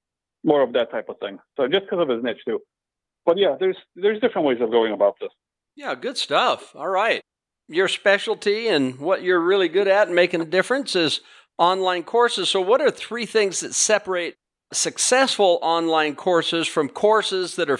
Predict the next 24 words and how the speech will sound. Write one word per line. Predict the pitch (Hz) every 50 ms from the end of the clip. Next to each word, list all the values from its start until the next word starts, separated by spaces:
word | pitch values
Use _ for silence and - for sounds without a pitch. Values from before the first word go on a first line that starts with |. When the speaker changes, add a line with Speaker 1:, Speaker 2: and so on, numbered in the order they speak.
| - - -
Speaker 2:
that, | 143 165 147 - -
that | 147 139 - -
fail? | - - 151 131 104 87 76 76 - _ _ _ _ _ _ _ _ _ _ _ _ _
Speaker 1:
The | 165 165 -
first | 196 190 196 196 -
one | 202 185 185
is | 180 160 -
the | 160
person | - - 160 165 156 - 175 165
that's | 151 147 139 - -
running | 160 151 151 156 151
it | 147 139
doesn't | 147 143 143 147 139 -
treat | - 143 139
it | 127
like | 127 113 - 127
a |
business. | 113 113 101 101 104 95 - _ _ _ _ _ _ _ _ _ _ _ _ -
They, | 165 165 160 - _ _ _ _ _ -
someone | - 185 175 175 165 - -
sold | 170 160 151
them | 147 143
a | 131
dream, | - 143 147 143 147 151 147